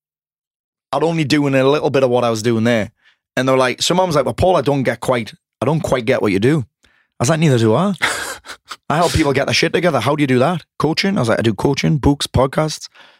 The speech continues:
Speaker 1: public speaking, theatre shows." <laughs> You know what I mean? T V shows,
Speaker 2: Yeah.
Speaker 1: radio sh-, you know what I mean? I, I'm like, I do all of those things, and I'm cool with that.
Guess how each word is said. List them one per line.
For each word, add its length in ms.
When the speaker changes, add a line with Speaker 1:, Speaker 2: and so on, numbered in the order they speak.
Speaker 1:
public 240
speaking, 400
theatre 460
shows." 460
<laughs> 40
You 120
know 80
what 20
I 100
mean? 40
T 160
V 180
shows, 400
Speaker 2:
Yeah. 460
Speaker 1:
radio 460
sh-, 100
you 120
know 80
what 100
I 80
mean? 120
I, 160
I'm 120
like, 340
I 80
do 160
all 140
of 80
those 200
things, 360
and 80
I'm 260
cool 240
with 160
that. 240